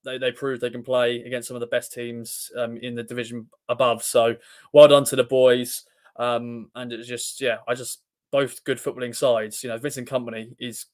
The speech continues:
playing some really good football at Burnley. Um, and do you know what? Turf Moor, Blue,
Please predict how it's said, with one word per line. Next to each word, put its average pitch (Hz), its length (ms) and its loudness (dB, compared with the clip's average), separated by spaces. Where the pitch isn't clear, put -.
playing 123 260 -2
some 123 120 -8
really 120 120 -4
good 117 120 -6
football 117 220 -4
at 113 100 -4
Burnley. 113 380 0
Um, 135 280 4
and 185 120 2
do 254 80 -2
you 320 80 4
know 330 60 4
what? 285 200 8
Turf 294 300 10
Moor, 302 180 0
Blue, 117 380 -8